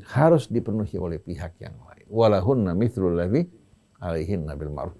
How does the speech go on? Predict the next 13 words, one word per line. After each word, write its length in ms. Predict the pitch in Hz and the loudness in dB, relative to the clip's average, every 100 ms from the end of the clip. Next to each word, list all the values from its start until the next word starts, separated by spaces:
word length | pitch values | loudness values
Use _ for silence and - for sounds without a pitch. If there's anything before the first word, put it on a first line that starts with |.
| - | -6
Ini 160 | 208 208 | -2 -2
keadilan 560 | - 147 131 127 110 - | -4 -8 -4 -4 -4 -8
Islam. 400 | - - - 110 90 - _ _ _ _ _ _ _ _ - - | -16 -16 -18 -18 -20 -20 _ _ _ _ _ _ _ _ -16 -4
Ada 160 | - 220 | 4 4
seorang 400 | 220 180 175 151 | 6 4 4 4
laki-laki 640 | 131 107 101 82 69 73 - _ _ - - _ _ _ _ _ _ _ - | 2 2 2 0 -2 -8 -14 _ _ -20 -20 _ _ _ _ _ _ _ 2
menikah 320 | 156 170 - | 6 6 6
dengan 240 | 143 120 110 | 6 6 2
seorang 400 | - 98 95 85 | 0 0 0 0
wanita. 640 | 82 80 78 - 87 - _ | -2 -4 -6 -8 -12 -14 _
Memang 320 | - 156 233 | 0 4 4
sudah 240 | - 151 139 | 6 6 6
siap. 320 | 220 151 | 6 4